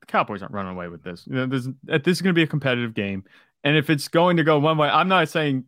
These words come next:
the Eagles are gonna dominate Dallas, but I don't think Dallas dominates this game in any way at any point. So I think that it's gonna be a competitive game script enough that C D Lamb is gonna be getting those targets, like you said. And in the slot, he's been running his routes from the slot. He's been moving on motion a lot. You know,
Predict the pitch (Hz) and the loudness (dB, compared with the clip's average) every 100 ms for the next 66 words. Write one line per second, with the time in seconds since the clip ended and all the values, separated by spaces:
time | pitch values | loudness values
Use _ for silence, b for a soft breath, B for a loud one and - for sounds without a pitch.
0 | _ 135 147 143 131 123 117 135 123 120 | _ -2 0 0 0 -2 0 0 0 -2
1 | 127 131 135 - 135 151 143 127 - - | 0 0 -2 -2 0 0 -2 -6 -8 -2
2 | 131 123 113 - 117 117 117 107 101 - | 2 2 0 -2 -2 0 -2 -6 -8 -12
3 | 107 98 - 101 98 117 123 123 113 101 | -12 -12 -12 -10 -8 -6 -4 -4 -4 -2
4 | 113 104 95 - b b 110 110 107 101 | -2 -2 -6 -14 b b -4 -2 -4 -6
5 | 120 101 98 135 123 120 131 131 131 120 | -6 -6 -4 0 0 0 -2 -2 -2 -2
6 | 135 131 131 120 120 123 110 117 113 113 | -4 -2 -4 -4 -4 -4 -4 -4 -6 -6
7 | 110 107 101 95 104 - 135 113 110 107 | -8 -6 -8 -8 -12 -6 -4 -2 -2 -4
8 | 104 95 107 95 104 101 98 95 - 107 | -6 -8 -10 -10 -8 -8 -8 -10 -2 -2
9 | 98 - 98 - 123 104 - _ _ _ | -2 -12 -14 -8 -4 -4 -8 _ _ _
10 | - 143 147 151 135 - 147 135 131 147 | -2 2 4 2 0 2 2 2 0 -2
11 | 143 131 151 143 131 123 127 139 147 143 | 0 2 2 2 0 2 2 0 -2 -4
12 | 139 143 123 131 127 143 147 147 127 113 | 0 0 0 -2 0 0 0 -2 -2 0
13 | 113 139 151 160 156 156 156 147 127 | 0 0 0 -2 0 2 2 0 -2